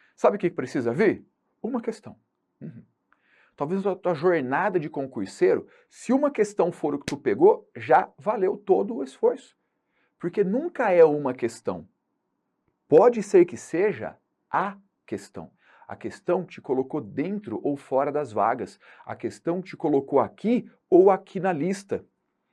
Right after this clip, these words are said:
Que talvez faça você ser chamado agora ou ser chamado daqui dois anos. A gente não sabe.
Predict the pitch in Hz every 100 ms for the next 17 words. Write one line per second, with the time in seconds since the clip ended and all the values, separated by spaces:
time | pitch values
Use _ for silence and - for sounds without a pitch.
0 | _ _ 117 156 127 98 156 208 202 _
1 | _ - 135 165 180 156 - 151 151 -
2 | 131 123 123 117 101 113 160 208 196 196
3 | 190 180 180 175 175 170 147 165 127 107
4 | 135 123 98 95 101 - - 226 - 135
5 | 123